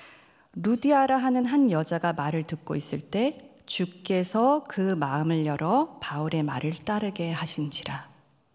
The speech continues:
주께서 그 마음을 열어 바울의 말을 따르게 하신지라. 여기서 열다라는 동사는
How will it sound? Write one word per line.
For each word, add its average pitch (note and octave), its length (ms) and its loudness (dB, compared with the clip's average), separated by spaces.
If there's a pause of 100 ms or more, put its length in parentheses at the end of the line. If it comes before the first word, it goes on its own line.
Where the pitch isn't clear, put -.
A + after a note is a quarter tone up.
(960)
주께서 B3+ 840 2
그 - 160 -2
마음을 E3+ 640 2
열어 D3 440 -2 (840)
바울의 F3 480 0
말을 E3+ 800 0
따르게 G3 640 -2
하신지라. E3+ 840 -6 (2000)
여기서 A3+ 340 2
열다라는 G#3 680 2
동사는 F3 840 -2